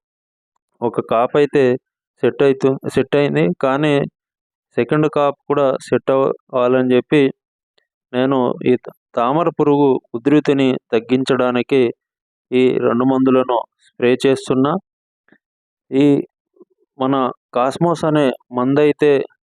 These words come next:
చాలా చేదు స్వభావం, అంటే తీవ్రమైన చేదు స్వభావం ఉంది. ఆ వాసన అనేది కూడా మనకు విచిత్రమైన వాసన ఉంది ఆ కాస్మోస్ అనే మందు.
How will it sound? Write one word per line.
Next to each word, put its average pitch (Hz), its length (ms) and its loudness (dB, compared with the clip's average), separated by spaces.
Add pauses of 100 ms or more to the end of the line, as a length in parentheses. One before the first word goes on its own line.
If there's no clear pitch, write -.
చాలా 127 380 0 (500)
చేదు 139 280 2
స్వభావం, 143 500 0
అంటే 135 200 0 (120)
తీవ్రమైన 147 520 2 (520)
చేదు 127 220 2
స్వభావం 131 500 -2
ఉంది. 135 280 0 (540)
ఆ 117 100 0 (160)
వాసన 120 480 0
అనేది 151 420 2
కూడా 143 240 2 (880)
మనకు 131 340 0 (160)
విచిత్రమైన 139 680 0
వాసన 127 480 -2
ఉంది 127 220 2 (520)
ఆ 117 160 0
కాస్మోస్ 117 580 -2
అనే 123 140 0
మందు. 120 360 0